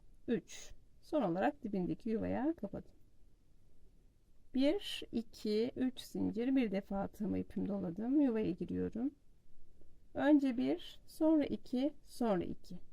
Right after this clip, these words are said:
Bir, iki, üç, dört, beş.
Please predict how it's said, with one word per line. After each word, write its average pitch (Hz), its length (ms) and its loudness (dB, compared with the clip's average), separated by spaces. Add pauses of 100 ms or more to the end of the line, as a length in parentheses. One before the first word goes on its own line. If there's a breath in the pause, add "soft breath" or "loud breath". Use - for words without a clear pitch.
(520)
Bir, 269 560 -4
iki, 208 680 -4
üç, - 540 -4 (240)
dört, 233 560 -2
beş. - 460 -4